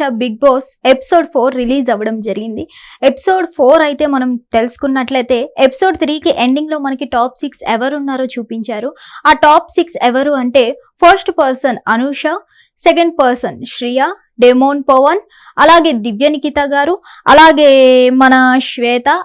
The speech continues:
అలాగే ప్రసన్న గారు మనతో పాటు ఉన్నారు టాప్ సిక్స్ లో. So వాళ్ళతో పాటు ఇప్పుడు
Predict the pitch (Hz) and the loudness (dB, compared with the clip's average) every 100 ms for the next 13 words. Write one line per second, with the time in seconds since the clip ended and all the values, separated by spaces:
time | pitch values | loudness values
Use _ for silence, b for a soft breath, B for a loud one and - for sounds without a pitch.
0 | - 277 277 339 311 277 269 262 254 240 | 0 2 2 0 -2 -2 -2 -2 -4 -4
1 | 285 247 240 226 208 226 208 185 - - | -4 -4 -4 -8 -8 -8 -8 -8 -10 -14
2 | _ 311 294 294 - 220 - 104 - b | _ 4 4 2 -8 -8 -10 -12 -14 b
3 | b b - 415 403 262 240 311 392 415 | b b -2 0 2 4 4 4 4 2
4 | 381 359 392 339 320 330 320 370 | 4 4 2 0 0 -2 -2 -4